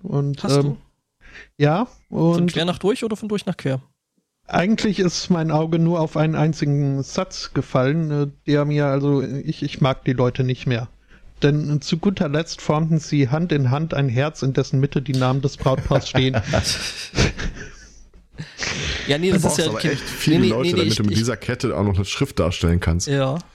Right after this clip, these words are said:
Speaker 2: Ja, gut, ich mein, ähm, naja, aber die haben ja kein Handherz in dem Sinne gemacht.
Speaker 1: Okay.
Speaker 3: Das machen
Speaker 2: Die haben
Speaker 3: lassen.
Speaker 2: sich gegenseitig
Speaker 1: Ja,
Speaker 2: an den Händen und
Speaker 1: mhm.
Speaker 2: dann so, äh, ein Herz geformt.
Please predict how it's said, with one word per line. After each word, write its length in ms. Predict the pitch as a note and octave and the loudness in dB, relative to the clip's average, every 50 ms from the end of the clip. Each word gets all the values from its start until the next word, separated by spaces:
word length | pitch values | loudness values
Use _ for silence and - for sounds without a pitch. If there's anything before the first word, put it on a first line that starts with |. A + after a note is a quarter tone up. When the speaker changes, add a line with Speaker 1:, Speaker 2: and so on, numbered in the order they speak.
| _ _ - - - - - - - - - - - - | _ _ -14 -14 -12 -12 -10 -10 -10 -10 -12 -12 -6 -2
Speaker 2:
Ja, 100 | C3 B2+ | -2 0
gut, 180 | C3 - D3+ D3+ | 0 0 -2 -2
ich 80 | D3 - | -2 0
mein, 300 | D3 C3 C3 C3 C3 C3 - _ _ - | 0 0 0 0 -2 -4 -8 _ _ -8
ähm, 400 | F#3+ D3 C3+ C3+ C3+ C3+ C3 B2+ - _ _ _ - | -4 -2 0 0 0 -2 -4 -6 -10 _ _ _ -2
naja, 220 | C3+ C#3+ E3 D3+ C#3 - - - F3+ - | 0 2 2 2 0 -4 -6 -8 -4 -4
aber 180 | C#3 D3 D#3 | -2 -2 -2
die 200 | D3+ D3+ D3+ D3 | 0 0 0 0
haben 120 | D#3+ E3 D#3+ | 0 0 -2
ja 60 | D3 | -2
kein 240 | - - C#3+ C3 C3+ | 0 0 0 0 0
Handherz 440 | D3+ F3 F3+ - C#3+ C3 - - - | 0 -2 -2 -2 -4 -4 -4 -4 -6
in 100 | C3 B2+ | -4 -2
dem 160 | C3 B2+ C3 | 0 0 0
Sinne 200 | - B2+ A#2+ A#2 | 0 -2 -4 -4
gemacht. 380 | A#2+ A#2 A#2 A#2 - - - _ _ _ _ _ _ _ _ _ _ _ _ _ _ _ _ _ _ _ _ _ _ _ _ _ _ _ _ _ - | -4 -4 -4 -6 -8 -10 -16 _ _ _ _ _ _ _ _ _ _ _ _ _ _ _ _ _ _ _ _ _ _ _ _ _ _ _ _ _ 0
Speaker 1:
Okay. 360 | D#3+ D#3+ - - C3 A#2+ A#2 A2+ | 0 2 2 2 0 0 2 0
Speaker 3:
Das 140 | G#2 - - | 0 0 0
machen 220 | F#2+ E2 E2+ F2 | 0 2 2 4
Speaker 2:
Die 80 | E2+ C#3 | 4 4
haben 60 | D3+ | 4
Speaker 3:
lassen. 100 | D#3+ E3 | 2 0
Speaker 2:
sich 160 | D#3+ - - | -4 -4 -2
gegenseitig 460 | - G3 G3 G3+ - - D#3+ D#3+ D#3 D3+ | -2 -2 -2 0 0 0 0 2 2 2
Speaker 1:
Ja, 80 | D#3 | 4
Speaker 2:
an 80 | D#3+ E3 | 2 2
den 120 | E3 D#3+ | 2 2
Händen 300 | D3+ E3 E3+ D#3 E3 F#3 | 2 2 2 2 4 4
und 100 | D#3 D3 | 4 4
Speaker 1:
mhm. 40 | D#3+ | 4
Speaker 2:
dann 180 | F3 D3+ D#3 D3+ | 4 2 2 0
so, 320 | - D#3 D3+ D3 C#3 F#2+ | -2 0 0 0 0 -2
äh, 100 | F#2+ C3+ | -2 -4
ein 80 | C3+ C3+ | -4 -2
Herz 260 | C3 C3+ B2+ - - | -2 -4 -4 -6 -8
geformt. 440 | - B2 - - B2 A#2+ B2+ - - | -10 -10 -8 -6 -6 -6 -6 -10 -14